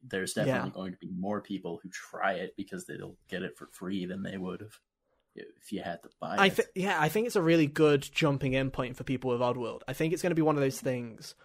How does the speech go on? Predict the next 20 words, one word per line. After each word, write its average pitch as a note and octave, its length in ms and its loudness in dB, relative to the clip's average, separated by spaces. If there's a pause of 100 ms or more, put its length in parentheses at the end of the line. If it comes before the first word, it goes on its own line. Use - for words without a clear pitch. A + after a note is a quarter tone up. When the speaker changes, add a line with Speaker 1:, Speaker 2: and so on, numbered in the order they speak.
(120)
Speaker 2:
where, B2 520 0 (420)
you C#3+ 100 4
know, B2 360 2 (160)
it's - 100 -10
not E3 140 6
a - 20 0
massive E3 320 2
game. C3 400 2
They C#3 100 2
probably D#3+ 240 4
weren't D3 220 4
expecting C#3+ 420 -2
huge E3 460 0
sales. A#2 380 -4
They're D3+ 120 4
expecting F3 380 2
some D#3+ 240 4
sales, - 520 -4
I A#2+ 100 2
assume, B2 440 0